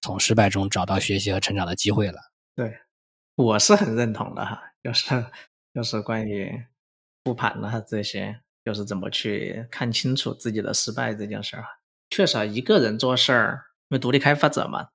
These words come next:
Speaker 2: 咱们一个人做事儿确实会很灵活哈，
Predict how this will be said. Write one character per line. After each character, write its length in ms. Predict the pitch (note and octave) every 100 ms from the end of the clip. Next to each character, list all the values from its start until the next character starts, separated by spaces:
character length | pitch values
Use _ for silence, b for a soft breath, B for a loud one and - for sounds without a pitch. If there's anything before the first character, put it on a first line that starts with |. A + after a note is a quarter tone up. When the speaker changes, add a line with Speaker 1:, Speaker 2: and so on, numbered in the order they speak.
| _
Speaker 2:
咱 80 | -
们 160 | A2+ B2
一 60 |
个 200 | B2 D#3
人 180 | B2+ A2+
做 160 | A#2 B2+
事 140 | -
儿 220 | B2 G2
确 200 | A2+ -
实 140 | - -
会 200 | B2+ A2+
很 280 | - G#2 -
灵 240 | - B2
活 220 | B2+ -
哈， 220 | - C#3+